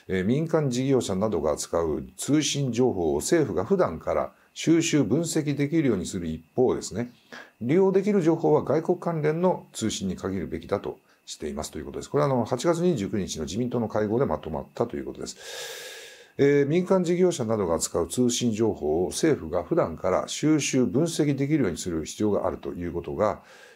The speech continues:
未然にサイバー攻撃を防いでいく上では不可欠ですね。で、で、一方、あの、利用できる情報は憲法が保障する通信の秘密、秘密との関係も踏まえ、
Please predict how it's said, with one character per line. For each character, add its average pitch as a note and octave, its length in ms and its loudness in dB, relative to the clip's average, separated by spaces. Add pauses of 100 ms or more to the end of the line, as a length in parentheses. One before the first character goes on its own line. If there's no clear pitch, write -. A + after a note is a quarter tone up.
(100)
未 F#2 140 -4
然 G2+ 180 0
に A#2 80 2
サ F2+ 180 0
イ F2 40 0
バ E2+ 220 0
ー - 20 -10
攻 F2 160 -4
撃 D2 140 -6
を C#2 40 -4
防 - 200 -4
い F2 40 0
で D#2 100 -8
い C#2+ 40 -8
く D2 380 -8
上 F2 140 -2
で C#3+ 100 2
は E2+ 120 2
不 - 120 -12
可 E3 120 0
欠 G2 120 -4 (360)
で - 80 -14
す - 120 -6
ね。 E3+ 180 -2 (720)
で、 A#2 360 4
で、 A#2+ 460 0 (580)
一 D3 240 -2
方、 F3 220 4
あ G#2+ 60 2
の、 G2 140 2
利 B2 80 4
用 G#3 160 4
で A3 100 2
き G#3+ 80 2
る F#3+ 100 4
情 G#2 160 2
報 G2 160 2
は F#2 120 4
憲 G#3+ 280 2
法 F#2 160 2
が E2 100 0
保 F#2 120 -4
障 F#2 240 0
す F#2 60 -4
る E2+ 80 -2
通 G3 220 2
信 G3 180 2
の E3 100 4
秘 D3+ 80 2
密、 C#3+ 260 0
秘 - 140 -6
密 C3 280 0
と C3+ 120 0
の F2 120 2
関 F#2 240 -2
係 G2 120 -2
も E2+ 160 0
踏 F#2+ 60 -2
ま F2 180 0
え、 F#2 260 0